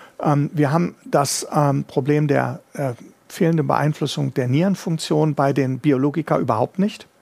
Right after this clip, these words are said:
was ja ein großer Vorteil ist. Die Abbauwege sind anders, als sie, äh, zum Beispiel bei Medikamenten sind, die über Niere und Leber verstoffwechselt sind. Bei den Biologika ist das gar kein Problem. Auch natürlich bei den alten Menschen die Komedikation nicht vergessen.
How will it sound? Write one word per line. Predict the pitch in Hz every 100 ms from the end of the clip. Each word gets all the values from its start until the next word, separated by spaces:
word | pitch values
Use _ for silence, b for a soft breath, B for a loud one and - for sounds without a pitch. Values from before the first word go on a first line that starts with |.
| B B B B -
was | 135
ja | -
ein | 139
großer | 120 135 175 180
Vorteil | 135 156 160 165 175
ist. | 196 - - B B B B
Die | 143 -
Abbauwege | - 165 151 143 143 147
sind | 123 135 131
anders, | 139 175 170 -
als | - 143 139
sie, | - 147 143
äh, | - 143 139
zum | - 135
Beispiel | 135 - 147 135 -
bei | 135 127 117
Medikamenten | - 143 143 127 131 151 160
sind, | 139 143
die |
über | 151 139
Niere | 143 135
und | 131 127
Leber | 175 190
verstoffwechselt | 160 151 180 143 147 147
sind. | 139 139 139 B B B
Bei | -
den | 135 135
Biologika | 139 135 147 156 147 143
ist | - -
das | 160 -
gar | 139
kein | - 131
Problem. | 120 135 165 196 -
Auch | 147 202 - -
natürlich | 151 139 - 233 143 160 - B B B B -
bei | 139
den | 156
alten | - 160 160
Menschen | 151 160 - 143
die | 143 143 139 127 B
Komedikation | - 254 214 156 113 - 123 120
nicht | 143 -
vergessen. | 131 131 131 170